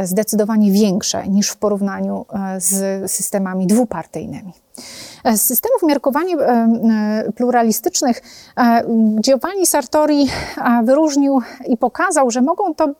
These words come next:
mogą istnieć również systemy, które są bardzo mocno sfragmentaryzowane, w których istnieje pięć bądź więcej ugrupowań politycznych, które mają szansę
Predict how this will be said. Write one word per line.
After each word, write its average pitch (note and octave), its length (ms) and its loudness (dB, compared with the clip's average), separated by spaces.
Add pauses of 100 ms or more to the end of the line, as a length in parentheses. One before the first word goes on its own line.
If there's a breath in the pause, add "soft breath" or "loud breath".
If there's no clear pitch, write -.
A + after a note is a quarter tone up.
(100)
mogą D#4+ 300 0
istnieć D#4 360 0
również D4+ 260 -2
systemy, D4+ 340 -4
które D4 160 -6
są D4 220 -4 (600 soft breath)
bardzo A3+ 440 2
mocno E3+ 280 -6
sfragmentaryzowane, F#3 1040 -4
w - 20 -8
których B3+ 240 -4
istnieje C4 320 -4
pięć D#4+ 260 -4
bądź D4+ 280 0
więcej A3 360 0
ugrupowań F#3+ 420 -4
politycznych, - 460 -4
które A3 200 -2
mają A3+ 340 0
szansę F#3+ 440 -6